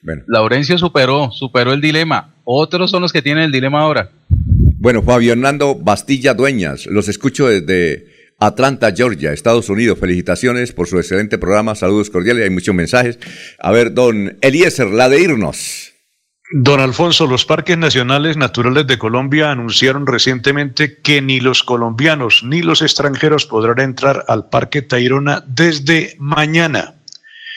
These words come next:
Speaker 3: El cierre será temporalmente hasta el próximo quince de junio y durante estos días se harán diferentes labores en pos de la conservación natural y espiritual de este lugar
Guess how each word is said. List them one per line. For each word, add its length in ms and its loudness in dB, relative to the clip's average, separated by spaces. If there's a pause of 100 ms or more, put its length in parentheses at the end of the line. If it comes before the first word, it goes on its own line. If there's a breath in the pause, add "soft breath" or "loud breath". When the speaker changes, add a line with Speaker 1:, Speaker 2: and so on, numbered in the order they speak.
Speaker 3:
El 180 0
cierre 400 0
será 240 0
temporalmente 680 -2
hasta 200 0
el 80 -4
próximo 440 -2
quince 320 -2
de 120 2
junio 420 -2
y 80 -2
durante 400 -2
estos 260 0
días 420 0 (440 soft breath)
se 200 0
harán 240 0
diferentes 540 -2
labores 460 2
en 100 -6
pos 200 -4
de 100 0
la 100 0
conservación 560 -2
natural 380 0
y 60 -2
espiritual 580 -2
de 80 0
este 180 0
lugar 440 -2